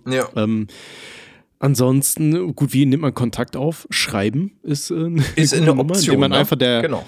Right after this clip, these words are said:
Speaker 2: der aktive Part ist und einfach mal selber ein bisschen die Initiative übernimmt und dann einfach mal deinem Kollegen da schreibt. Und du kannst ihn ja vielleicht auch einfach zu deiner nächsten Party einladen, weißt du? Dann hat er,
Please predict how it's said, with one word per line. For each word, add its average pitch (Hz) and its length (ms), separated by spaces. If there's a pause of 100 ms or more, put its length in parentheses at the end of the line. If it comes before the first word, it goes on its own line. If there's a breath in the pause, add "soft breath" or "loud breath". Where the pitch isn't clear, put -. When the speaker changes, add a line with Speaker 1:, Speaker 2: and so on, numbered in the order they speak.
(100)
Speaker 2:
der 151 100
aktive 135 420
Part 104 320
ist 156 120
und 131 80
einfach 113 200
mal 107 140
selber 107 180
ein 104 80
bisschen 110 220
die 107 100
Initiative 104 680
übernimmt 131 460
und 131 80
dann 104 140
einfach 104 200
mal 104 100
deinem 104 200
Kollegen 104 340
da 98 80
schreibt. - 360
Und 151 120
du 151 60
kannst 139 260
ihn 147 80
ja 135 100
vielleicht 131 280
auch 131 80
einfach 131 320 (200)
zu - 120
deiner 190 300
nächsten 123 320
Party 101 340
einladen, 92 440
weißt 92 200
du? 123 40
Dann 113 80
hat 127 120
er, 131 240